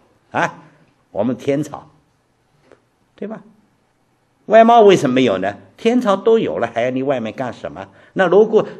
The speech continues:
真的外面有，比如香料啊，什么有些宝石啊，什么，呃，珍珠啊，是没有的，没有，那么你献来嘛，普天之下都是我的了，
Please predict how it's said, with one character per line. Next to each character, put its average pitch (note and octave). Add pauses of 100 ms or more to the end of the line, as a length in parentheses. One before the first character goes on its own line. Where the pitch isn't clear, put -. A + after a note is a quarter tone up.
真 A3+
的 A#3
外 G#3
面 F#3+
有， C#3+
比 C#3+
如 D3
香 F#3
料 F#3+
啊， F#3
什 D#3
么 E3
有 D3
些 E3
宝 C#3+
石 C#3+
啊， F3+ (100)
什 D3+
么， E3 (160)
呃， D3+
珍 F#3+
珠 F#3+
啊， F3+
是 G#3
没 F#3
有 C#3+
的， C3+ (160)
没 C4
有， A#3
那 G#3
么 A3
你 F#3
献 A#3+
来 G2
嘛， G2 (320)
普 E3+
天 A3+
之 A#3
下 G#3+
都 G3
是 E3+
我 G2
的 A2+
了， C#3